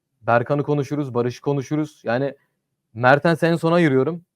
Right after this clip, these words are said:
Birazcık da sende de ayrı bir yeri olduğu için çok farklı bir performans. Otuz, otuz altı yaşında ve, e, en prime dönemlerinden birini yaşıyor bence bana göre. Onu en sona saklıyorum. Öncesinde sana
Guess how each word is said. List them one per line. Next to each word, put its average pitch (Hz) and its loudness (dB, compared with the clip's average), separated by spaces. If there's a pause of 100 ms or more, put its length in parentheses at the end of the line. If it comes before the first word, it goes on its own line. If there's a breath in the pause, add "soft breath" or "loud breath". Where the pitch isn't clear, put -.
(460)
Birazcık 120 -6
da 127 -2
sende 120 -4
de 127 0
ayrı 120 0
bir 120 -4
yeri 120 -2
olduğu 123 -4
için 139 -12 (180)
çok - -12
farklı 117 -2
bir 127 -4
performans. 110 -8
Otuz, 110 -8
otuz 113 -8
altı 120 -4
yaşında 123 -6
ve, 139 -6 (460)
e, 101 -8
en 110 -4
prime 139 0
dönemlerinden 139 -2
birini 139 -4
yaşıyor 123 -4
bence 107 -6
bana 104 -6
göre. 113 -8 (460)
Onu 120 0
en 143 2
sona 147 -2
saklıyorum. 139 -2
Öncesinde 147 -2
sana 156 -4